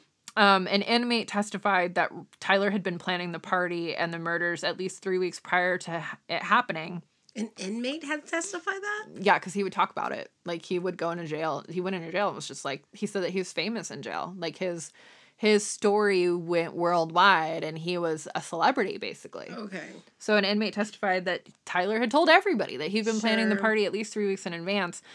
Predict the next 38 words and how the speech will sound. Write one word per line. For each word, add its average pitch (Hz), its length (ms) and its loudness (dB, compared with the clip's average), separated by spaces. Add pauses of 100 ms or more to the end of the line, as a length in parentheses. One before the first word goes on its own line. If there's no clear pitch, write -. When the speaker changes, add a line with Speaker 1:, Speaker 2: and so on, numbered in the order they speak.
(160)
Speaker 1:
but 202 160 6
others 247 360 8
said 208 180 2
that 185 100 -2
he 208 180 0
had 202 120 0
been 185 160 -2
planning 202 320 0
to 180 100 -10
do 185 200 2
it 175 240 0
after 175 280 4
his 180 160 -2
brother 190 320 4
moved 180 260 -4
out, 143 220 2
which - 160 -6
had 175 140 -6
been 147 160 -6
six 143 320 -10
weeks 135 220 -8
prior. - 520 0
Speaker 2:
Oh, 190 120 -12
wow. 185 400 -12
Speaker 1:
So 214 100 -4
he'd 196 80 0
been 208 140 2
planning 262 320 4
it 202 120 0
for 170 80 -2
a 170 80 -2
while, 143 460 -2 (520)
which 202 360 0
directly 196 520 4
went 170 200 -2
against 165 560 -8
the 180 100 0
defense's 170 720 -4